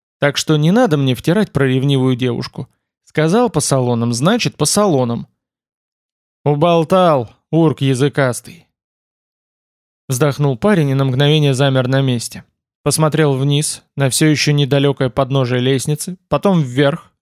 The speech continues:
на теряющиеся где-то вдали ступени, и еще раз тяжко вздохнул.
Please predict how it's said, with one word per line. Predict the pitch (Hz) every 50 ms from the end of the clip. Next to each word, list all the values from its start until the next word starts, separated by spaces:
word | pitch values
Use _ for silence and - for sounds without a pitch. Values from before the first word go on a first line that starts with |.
| _ _
на | 165 147
теряющиеся | 131 - 160 165 165 160 156 143 131 - 156 147 - -
где-то | 143 135 143 151 - 147
вдали | 127 117 151 143 139 139
ступени, | - - - 143 127 139 139 139 135 135 123 - _ _ _ _ _ _ _ _ _ -
и | 147 139
еще | 123 - - 175 196
раз | 180 156 -
тяжко | - 143 131 123 - - 131
вздохнул. | 123 120 135 127 - - - 127 120 -